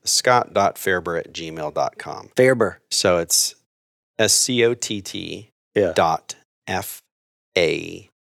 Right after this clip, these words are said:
Speaker 1: E R B E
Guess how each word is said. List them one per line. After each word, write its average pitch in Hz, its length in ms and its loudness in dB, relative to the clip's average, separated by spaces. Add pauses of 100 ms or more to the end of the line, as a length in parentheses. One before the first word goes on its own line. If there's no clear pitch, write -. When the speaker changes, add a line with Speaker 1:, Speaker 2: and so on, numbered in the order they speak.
(280)
Speaker 1:
E 90 420 -12 (460)
R 76 440 -2 (380)
B 85 320 -4 (460)
E 80 300 -6